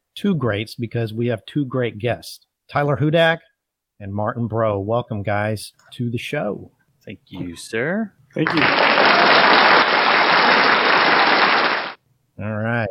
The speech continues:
Speaker 1: Do I introduce you guys again? I think you've both been on before,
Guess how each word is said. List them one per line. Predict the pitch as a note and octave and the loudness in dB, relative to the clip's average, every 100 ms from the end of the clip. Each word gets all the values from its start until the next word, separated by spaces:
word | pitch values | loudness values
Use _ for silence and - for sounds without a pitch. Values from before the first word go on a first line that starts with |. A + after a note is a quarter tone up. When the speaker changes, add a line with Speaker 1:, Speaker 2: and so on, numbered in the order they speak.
| - | -6
Speaker 1:
Do | A2 G#2+ | -6 -4
I | G2 | -4
introduce | A2 - F#2+ G2 B2 C3 | -6 -8 -10 -8 -6 -4
you | E3+ | -6
guys | D#3+ E3 D#3+ | -4 -2 -2
again? | G#2 G#2+ G#2+ C3 F3 | -4 -4 -2 -2 -2
I | C#3+ | -2
think | D#3 C3+ | -6 -6
you've | A2+ | -4
both | A2+ F3+ - | 0 -2 -2
been | A2 | -2
on | A2+ D3+ G#2+ | 0 0 0
before, | F#2+ - F#2+ F#2+ C3 | -4 -6 -6 -6 -8